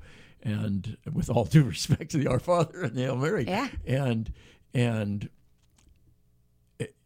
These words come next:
Speaker 1: it went on for about three minutes, just this prayer.
Speaker 2: Wow.
Speaker 1: And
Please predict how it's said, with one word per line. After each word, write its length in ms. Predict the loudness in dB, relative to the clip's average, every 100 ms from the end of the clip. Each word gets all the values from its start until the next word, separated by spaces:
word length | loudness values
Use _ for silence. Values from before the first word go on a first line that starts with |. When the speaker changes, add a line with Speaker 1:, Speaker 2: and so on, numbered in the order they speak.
| -8
Speaker 1:
it 180 | -6 -2
went 180 | -2
on 220 | 0 -2 -4
for 240 | -6 -6
about 300 | -6 -8 -10
three 240 | -8 -6
minutes, 460 | -2 -2 -2 -6 -18 -10
just 260 | -10 -6
this 180 | -6 -6
prayer. 480 | -4 -2 -2 -4 -10
Speaker 2:
Wow. 460 | -12 -10 -8 -10 -14 _ -4
Speaker 1:
And 380 | -2 -2 -4